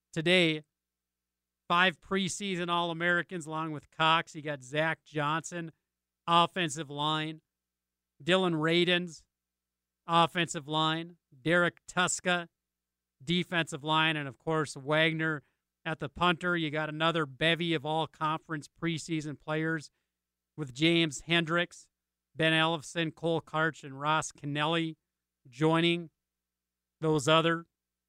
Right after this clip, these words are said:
players. Captains, your two thousand nineteen captain, safety James Hendricks, cornerback Marquise Bridges, running back Ty Brooks, Ellefson from Hawley, along with Johnson and Tuska.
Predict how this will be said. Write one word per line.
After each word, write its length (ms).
players. 520
Captains, 640
your 100
two 260
thousand 440
nineteen 500
captain, 560
safety 580
James 380
Hendricks, 520
cornerback 540
Marquise 580
Bridges, 520
running 260
back 280
Ty 240
Brooks, 500
Ellefson 540
from 220
Hawley, 580
along 260
with 260
Johnson 680
and 180
Tuska. 600